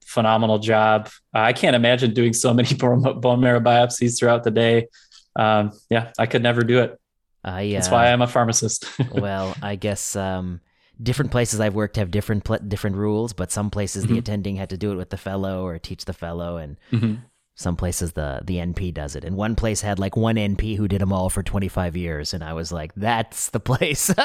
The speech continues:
Speaker 2: That's the place.
Speaker 1: <laughs>
Speaker 2: One person did it
Speaker 1: Yeah.
Speaker 2: for twenty-five
Speaker 1: Yeah.
Speaker 2: years, can do it in their
Speaker 1: Yeah.
Speaker 2: sleep. Okay, so back to this. Okay, so, yeah, you've convinced me that there's something curious about this quality of life.
Speaker 1: Mm-hmm.
Speaker 2: Uh, I don't believe it's non-inferior to sugar pill. I believe it is inferior.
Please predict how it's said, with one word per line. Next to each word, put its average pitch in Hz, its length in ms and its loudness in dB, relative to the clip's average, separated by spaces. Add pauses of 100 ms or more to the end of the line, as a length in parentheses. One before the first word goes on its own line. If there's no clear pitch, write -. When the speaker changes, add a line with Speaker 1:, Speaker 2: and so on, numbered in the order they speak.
(720)
Speaker 2:
That's 151 380 2
the 160 140 8
place. 101 380 0
Speaker 1:
<laughs> 101 60 -2
Speaker 2:
One 127 220 2
person 117 240 2
did 131 80 6
it - 60 6
Speaker 1:
Yeah. 95 60 2
Speaker 2:
for 95 80 -2
twenty-five 131 600 2
Speaker 1:
Yeah. 98 60 -2
Speaker 2:
years, 85 260 -6 (180)
can 101 100 -12
do 98 120 -4
it 92 60 -2
in 85 40 -4
their - 120 -2
Speaker 1:
Yeah. - 60 0
Speaker 2:
sleep. 78 220 -6 (320)
Okay, 151 280 0 (140)
so 139 120 0
back 147 240 0
to 131 80 -6
this. 87 280 -6
Okay, 170 300 2
so, 135 340 0 (240)
yeah, 165 280 2
you've 175 200 2
convinced 170 480 2
me 110 140 0
that 113 180 -2
there's 117 180 2
something 117 560 0 (240)
curious 135 600 0
about 90 240 -2
this 87 160 -2
quality 92 320 -2
of 80 80 -6
life. 85 400 -4 (260)
Speaker 1:
Mm-hmm. 120 80 2
Speaker 2:
Uh, 92 200 2 (120)
I 117 120 2
don't 131 160 4
believe 113 280 0
it's 98 120 -6
non-inferior 101 760 0
to - 120 -10
sugar 87 260 -6
pill. 73 220 -6
I 80 200 -4
believe 90 300 -2
it 85 80 -4
is 98 100 -2
inferior. 82 600 -6